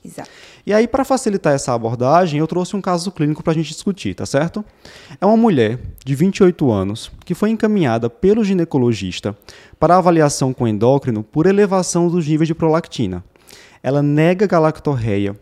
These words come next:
Speaker 2: irregularidade menstrual, nega cefaleia ou alterações visuais. Ela refere que realizou a dosagem de prolactina como parte de exame de rotina.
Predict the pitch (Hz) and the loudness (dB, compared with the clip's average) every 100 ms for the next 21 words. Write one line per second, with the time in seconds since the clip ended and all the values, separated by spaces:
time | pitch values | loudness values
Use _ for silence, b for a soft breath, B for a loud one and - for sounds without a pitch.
0 | - 131 143 143 147 135 127 143 147 139 | -12 -4 0 2 2 2 2 2 0 -2
1 | - 135 104 98 101 104 - 123 156 190 | -2 0 2 0 -2 -8 -8 -2 0 0
2 | 202 185 175 180 135 117 131 147 143 147 | 0 -4 -2 0 0 2 0 0 0 0
3 | 151 147 143 139 131 135 147 160 98 - | 2 -2 -2 -4 -4 -4 -2 -2 -2 -8
4 | - _ B B B B B 214 233 262 | -16 _ B B B B B 0 2 0
5 | - 131 117 151 - - 160 165 165 165 | 0 0 0 -4 -10 -10 -2 2 2 2
6 | 147 143 165 170 139 170 190 165 160 127 | 2 2 2 2 2 2 2 -2 0 0
7 | 113 - - 160 175 131 - 202 - 170 | 0 -4 -4 0 0 0 -2 -2 2 2
8 | 175 190 190 170 226 240 196 196 185 196 | 2 -2 -4 -4 -2 -2 0 2 2 2
9 | 233 - 123 95 | 2 0 -2 -2